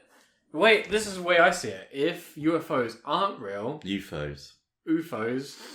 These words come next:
Speaker 1: aren't real, then pre-science days, there weren't any U-, U-, U F Os.
Speaker 2: What happened? What?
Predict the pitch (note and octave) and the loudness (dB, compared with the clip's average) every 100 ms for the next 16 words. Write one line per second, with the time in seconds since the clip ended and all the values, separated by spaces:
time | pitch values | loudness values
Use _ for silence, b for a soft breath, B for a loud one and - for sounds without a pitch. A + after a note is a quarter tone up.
0 | - D#3 G#3 C3 A#2 A2+ B2+ - C3+ C3 | -2 0 0 0 0 2 0 -2 -4 -2
1 | A#2+ A#2+ A#2+ B2 _ _ _ _ - G3 | -2 -4 -10 -12 _ _ _ _ -10 -6
2 | F#3+ - E3 D3+ G#2+ G#2+ G2+ G2 G2 G#2 | -6 -6 -4 -4 -6 -10 -10 -10 -12 -16
3 | - - B2+ A#2 B2+ A#2+ A2+ A2 G#2 G#2 | -20 -10 -8 -4 -4 -4 -6 -8 -8 -8
4 | G#2 - A#2 _ _ C3 A2+ A#2+ G#2+ F#2+ | -8 -12 -18 _ _ -8 -8 -6 -8 -8
5 | F2+ - _ _ b b b b b b | -16 -20 _ _ b b b b b b
6 | b _ _ F#4 - - C3 D3 - D3 | b _ _ -10 -8 -8 0 2 2 2
7 | E3+ C#3 C3+ C#3 C#3+ | -2 -2 -6 -4 -6